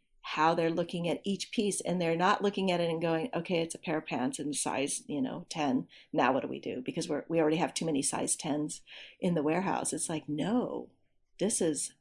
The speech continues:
raw material for something new." Um, so that has been so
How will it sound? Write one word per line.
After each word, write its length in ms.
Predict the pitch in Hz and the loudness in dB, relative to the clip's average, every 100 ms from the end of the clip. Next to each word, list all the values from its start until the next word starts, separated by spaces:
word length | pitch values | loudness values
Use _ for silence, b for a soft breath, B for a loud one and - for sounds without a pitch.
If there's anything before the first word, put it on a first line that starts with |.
| - | -2
raw 240 | 165 175 | 2 2
material 520 | 185 - 185 202 147 | 2 -2 -2 0 -2
for 140 | 131 147 | -2 -4
something 520 | - 160 - 139 143 | -2 -4 -6 -6 -4
new." 300 | 151 151 - - _ _ _ _ _ _ _ _ _ - | -4 -4 -6 -16 _ _ _ _ _ _ _ _ _ -8
Um, 460 | 165 156 147 156 - _ _ _ _ _ _ _ | -6 -6 -8 -10 -18 _ _ _ _ _ _ _
so 720 | - - - 185 175 175 165 - | 0 2 4 4 4 4 2 2
that 280 | 190 202 269 | 6 6 6
has 160 | 185 170 | 2 2
been 340 | 175 156 131 - _ _ _ _ | 2 2 -2 -8 _ _ _ _
so 840 | - - - 220 226 233 226 226 | 0 2 4 6 8 10 10 6